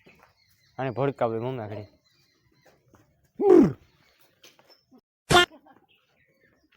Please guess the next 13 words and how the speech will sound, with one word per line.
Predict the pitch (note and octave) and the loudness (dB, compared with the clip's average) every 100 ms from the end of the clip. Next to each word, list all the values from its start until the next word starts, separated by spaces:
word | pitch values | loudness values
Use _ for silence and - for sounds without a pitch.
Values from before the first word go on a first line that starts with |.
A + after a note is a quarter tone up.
| _ _ _ _ _ _ _ _ - - - | _ _ _ _ _ _ _ _ -20 -16 2
ટાઈમ | F3 F#3 | 4 6
થઈ | F#3 | 4
ગયો | D#3 | 2
છે | C3+ C3 | 2 2
સાડા | C3+ C3+ | 4 4
દસ | C#3 D#3 D3 | 6 4 4
જેવું | D#3+ D#3 | 4 4
અને | C3+ C3 C3 | 4 4 4
આજે | B2 B2 | 4 4
આપણે | C3 B2+ | 4 2
જવાનું | A#2 B2+ B2+ A#2+ | 2 2 2 0
છે | |
બહારગામ. | A#2+ B2+ C#3+ D#3 | 0 0 2 -2